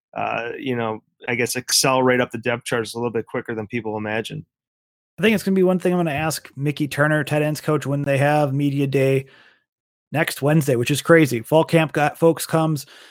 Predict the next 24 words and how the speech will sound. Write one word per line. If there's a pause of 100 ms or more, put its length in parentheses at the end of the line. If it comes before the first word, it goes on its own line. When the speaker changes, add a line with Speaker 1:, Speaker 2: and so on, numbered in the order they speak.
(220)
Speaker 2:
We
are
counting
down.
We
are
a
week
away (560)
as
we
are
recording
right
now
from
fall
camp (520)
starting
up (640)
with
August
thirtieth, (100)
just